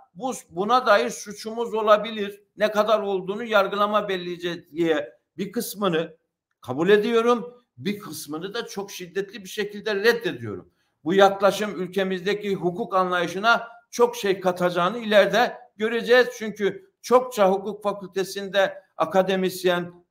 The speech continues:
e, dostumuz, e, sağ olsunlar biraz da beni, e, onore etmek için yapıyorlar. Bizim bu savunma yöntemimizin ve içeriğinin, e, yeni avukatlara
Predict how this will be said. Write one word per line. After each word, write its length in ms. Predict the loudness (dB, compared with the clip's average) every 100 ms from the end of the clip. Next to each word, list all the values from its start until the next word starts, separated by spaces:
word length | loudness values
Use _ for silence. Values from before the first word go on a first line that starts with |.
| 0
e, 60 | 4 4 2
dostumuz, 640 | 0 0 0 -4 0 -2 -4 -18 _ _ -6
e, 40 | 0 4 4 4 2 -2 -6 -14 _ _
sağ 440 | -16 2 4 6
olsunlar 500 | 4 -2 -4 -2 -2
biraz 380 | 2 2 0 -6 -18 _ _
da 220 | -4 -2 -2
beni, 440 | -4 -4 -6 -10 _ -12
e, 140 | -10
onore 400 | -6 -4 -2 0
etmek 340 | -2 -4 -6 -6
için 260 | -6 -6
yapıyorlar. 760 | -2 -2 -2 0 4 4 2 -14 _ -10
Bizim 360 | -6 -4 -4
bu 80 | -6
savunma 560 | -4 -2 0 0 0 0
yöntemimizin 960 | 0 -4 -2 -2 -2 -4 -4 -4 -2
ve 160 | -2 -4
içeriğinin, 760 | -8 -2 0 0 0 -2 -6 -8 _ _ -8
e, 40 | -2 0 0 0 -4 -4
yeni 300 | -2 0 4
avukatlara 920 | 4 4 2 2 2 4 6 4 2